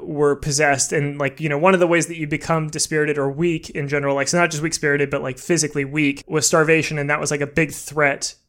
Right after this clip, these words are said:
in the winters up there, so it kinda makes sense. But then they also would say things like greed would, would turn you into a Wendigo. So it could just be, it could be undesirable personality characteristics like that. Generally, things that would hurt the tribe were what would get you possessed by a Wendigo,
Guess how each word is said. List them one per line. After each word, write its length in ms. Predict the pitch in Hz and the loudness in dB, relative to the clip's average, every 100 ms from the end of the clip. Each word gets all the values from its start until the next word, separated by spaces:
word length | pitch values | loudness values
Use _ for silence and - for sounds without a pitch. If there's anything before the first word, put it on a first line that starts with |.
| _ - | _ -6
in 140 | 151 | -4
the 80 | 135 | -2
winters 420 | 131 151 156 147 | 0 0 2 0
up 140 | 143 135 | 0 0
there, 180 | 135 | 0
so 140 | 131 143 | 0 -2
it 80 | - | 0
kinda 220 | 151 139 | 0 0
makes 240 | 135 135 | -2 0
sense. 420 | - 139 131 - - - | 2 0 -2 -4 -4 -12
But 160 | 139 160 | -6 0
then 140 | 190 | 4
they 100 | 180 | 6
also 320 | 180 202 196 | 6 4 4
would 160 | 165 151 | 2 0
say 520 | - - 151 147 139 | 0 2 4 4 2
things 340 | 139 165 147 | 0 -4 -4
like 260 | 151 151 143 | -6 -8 -12
greed 500 | 147 143 139 123 135 - | -6 -4 -4 -6 -14 -12
would, 380 | 147 147 131 | -2 0 0
would 220 | - 147 147 | -2 -4 0
turn 220 | 160 147 | -2 0
you 140 | 139 | -2
into 140 | 135 135 | -2 -2
a 60 | |
Wendigo. 440 | 127 123 127 135 135 | -2 -4 -4 -4 -2
So 160 | - | -2
it 80 | 143 | -2
could 140 | 151 | -2
just 180 | 147 143 | -4 -2
be, 240 | 151 139 139 | -2 -2 -4
it 60 | |
could 100 | 160 | 0
be 80 | 165 | 4
undesirable 600 | 170 185 170 160 160 156 | 6 6 6 6 4 2
personality 560 | - 160 160 143 165 170 | 0 -2 -2 -2 -2 -2
characteristics 640 | 180 170 170 170 185 175 | 0 0 0 -2 -2 -2
like 100 | 165 175 | 0 0
that. 180 | 175 | -2
Generally, 400 | 160 160 175 175 | -2 0 2 2
things 380 | 160 165 156 147 | 0 0 -2 0
that 180 | 147 - | -2 0
would 160 | 147 143 | -2 -6
hurt 400 | - 160 151 - | -6 -6 -6 -8
the 80 | |
tribe 580 | - 151 135 139 143 160 - | -6 0 0 0 -2 -6 -8
were 200 | 170 151 | -2 0
what 320 | 139 143 143 | 2 0 0
would 300 | 143 135 135 - - _ - - | -4 -4 -8 -16 -20 _ -10 -4
get 240 | 151 - | -2 -2
you 40 | |
possessed 460 | 156 135 143 147 - | -4 -4 -2 -4 -4
by 140 | 175 | -4
a 80 | 175 | -2
Wendigo, 580 | - 170 - 170 - 139 | -4 -6 -4 -4 -4 -8